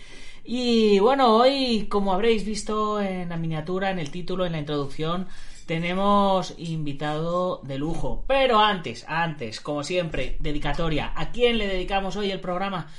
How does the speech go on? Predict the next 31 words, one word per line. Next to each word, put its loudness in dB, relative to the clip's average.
Pues -2
hoy 4
el 2
programa 0
se -4
lo 0
vamos -2
a -6
dedicar -2
a 0
Manuel -2
Marín, -2
de -6
Santiago -4
de 0
Chile, -2
que -2
ha -4
sido -2
nuestro -2
primer -2
suscriptor -4
de -4
este -6
mes -4
de -2
mayo. 0
Ha 2
empezado 0
el 0
mes -2